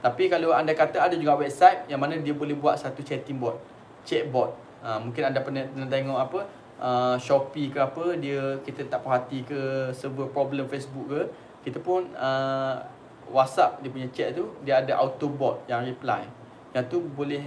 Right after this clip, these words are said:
ha, sistem yang mana diwujudkan sebagai robot jugalah, auto reply dan sebagainya. Okey, setakat ni, ha, jelas tak pandangan saya? Kalau jelas dan faham, boleh komen sekali lagi.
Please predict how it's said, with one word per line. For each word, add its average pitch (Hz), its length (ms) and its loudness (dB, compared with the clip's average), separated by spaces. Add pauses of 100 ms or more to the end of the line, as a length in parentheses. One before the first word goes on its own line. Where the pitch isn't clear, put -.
(120)
ha, 131 240 -2
sistem 139 480 -4
yang 127 80 0
mana 131 160 -4
diwujudkan 151 640 -2
sebagai 135 320 -4
robot 135 300 4
jugalah, 139 340 4 (320)
auto 123 240 -6
reply 123 380 0
dan - 20 -6
sebagainya. 113 480 -8 (1200)
Okey, - 320 2
setakat 175 320 4
ni, 196 120 2 (360)
ha, 160 160 0
jelas 196 240 0
tak - 320 -2
pandangan 135 240 -4
saya? 165 320 0 (320)
Kalau 139 220 2
jelas 175 420 4
dan 156 80 -6
faham, 170 240 4
boleh 165 160 0
komen 151 320 2
sekali 135 160 -2
lagi. 117 260 -2